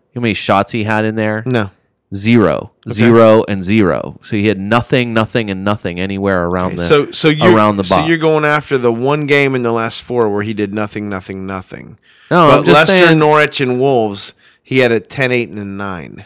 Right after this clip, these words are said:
Speaker 1: Yeah, and against Leicester, it's a bad giveaway by Wilfred Ndidi that gets him his goal. I mean, that's, yes, it's his hustle that does it, but that is a,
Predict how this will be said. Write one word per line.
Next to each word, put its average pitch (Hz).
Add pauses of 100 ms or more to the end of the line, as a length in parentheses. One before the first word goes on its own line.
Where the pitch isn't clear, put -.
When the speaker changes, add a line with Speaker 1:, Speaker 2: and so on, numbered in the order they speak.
(140)
Speaker 1:
Yeah, 220
and 151
against 156
Leicester, 151
it's 107
a 120
bad 131
giveaway 120
by 101
Wilfred 110
Ndidi 101
that 85
gets 95
him 90
his 87
goal. -
I -
mean, 110
that's, 123
yes, 117
it's 104
his 131
hustle 120
that 113
does 110
it, 139
but 110
that 123
is 104
a, 101